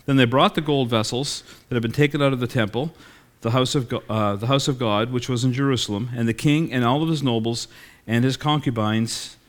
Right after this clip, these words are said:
uh, his wives and his concubines drank from them. And they drank the wine and praised the gods of gold and silver and bronze and iron and wood. So they have this big party. They're all getting tipsy,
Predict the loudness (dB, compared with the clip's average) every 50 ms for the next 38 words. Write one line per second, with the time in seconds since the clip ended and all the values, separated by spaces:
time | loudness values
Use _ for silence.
0 | _ _ _ _ _ _ _ _ _ _ -6 -4 -2 0 0 0 0 2 4 4
1 | 6 6 4 2 0 -2 -2 -2 -2 -2 0 0 0 0 0 0 -2 0 0 0
2 | -2 -4 -4 -2 0 0 0 -2 -2 -4 -4 -4 -4 -6 -8 -12 -10 -4 -2 2
3 | 2 2 2 0 0 0 2 2 0 -2 -6 -12 -16 -8 -6 -4 -4 -2 0 0
4 | 2 2 2 2 0 0 -2 -4 -4 -2 0 2 2 0 0 -2 -4 -4 -2 -2
5 | 0 0 0 -2 -4 -8 -14 -14 -16 -20 -20 -20 -20 -20 -16 _ -8 -8 -4 0
6 | 0 2 2 4 2 2 0 -2 -6 -8 -6 -6 -4 -4 -2 -2 -2 -2 -2 -2
7 | -4 -4 -4 -4 -2 0 0 0 0 0 -2 -2 -4 -4 -2 0 0 0 0 -2
8 | -2 -2 -2 -2 -2 -2 -4 -6 -8 -16 -20 -20 _ _ _ _ _ _ -16 -16
9 | -16 -16 -20 -20 -20 -20 -12 -2 2 4 6 6 8 6 6 6 4 2 0 2
10 | 0 0 0 2 2 2 2 2 0 0 0 0 2 2 2 2 2 2 2 0
11 | 0 0 -2 -2 -2 -4 -6 -6 -6